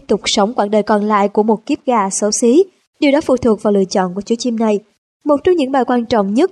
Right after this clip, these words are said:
của cuộc đời là ra quyết định. Nếu bạn vẫn làm như cũ, vẫn lối suy nghĩ cũ, bạn sẽ nhận được kết quả cũ.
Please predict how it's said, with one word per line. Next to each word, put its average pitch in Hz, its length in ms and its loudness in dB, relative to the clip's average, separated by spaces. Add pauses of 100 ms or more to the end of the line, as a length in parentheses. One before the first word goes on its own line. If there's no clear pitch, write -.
của 214 120 0
cuộc 202 220 -4
đời 202 380 2
là 214 240 -2
ra 214 120 0
quyết 320 160 -2
định. 220 180 0 (640)
Nếu 262 140 2
bạn 196 340 -2
vẫn 202 180 0
làm 226 300 2
như 277 100 2
cũ, 240 360 2 (100)
vẫn 220 160 0
lối 233 180 2
suy 330 180 0
nghĩ 262 120 0
cũ, 214 320 2 (340)
bạn 208 220 0
sẽ 214 160 -4
nhận 208 240 -2
được 190 180 -2
kết - 180 -4
quả 196 140 0
cũ. 214 400 2